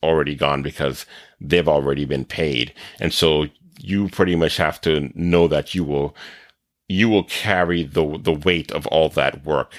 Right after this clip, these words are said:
yourself. And of course, of course, these days you can always use a Kickstarter for your book. And I think I saw, if I remember correctly, when Matthew Jordan Smith did his, uh,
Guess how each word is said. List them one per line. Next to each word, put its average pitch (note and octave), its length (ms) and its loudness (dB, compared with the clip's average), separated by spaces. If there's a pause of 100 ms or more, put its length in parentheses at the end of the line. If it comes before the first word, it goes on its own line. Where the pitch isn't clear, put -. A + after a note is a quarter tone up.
yourself. - 720 -8 (580)
And E3 80 2
of F3+ 80 -2
course, D#3+ 340 0
of B2+ 200 2
course, C3+ 320 4
these A#2+ 340 0
days G#2+ 320 4
you G#2+ 80 0
can G#2+ 160 0
always G#2 320 2
use G#2 240 0
a F#2+ 80 4
Kickstarter G2 960 0 (400)
for A2+ 200 -2
your G2 240 2
book. F#2+ 480 0
And G2 260 2
I F2+ 120 4
think G#2 360 -4
I F#2+ 180 0
saw, F#2 840 2
if G2 180 -6
I G#2 40 4
remember G2 400 0
correctly, F#2 420 0
when F2 180 2
Matthew F2+ 300 0
Jordan F2 380 2
Smith F2+ 520 -2
did E2+ 260 2
his, E2+ 440 2
uh, E2 160 4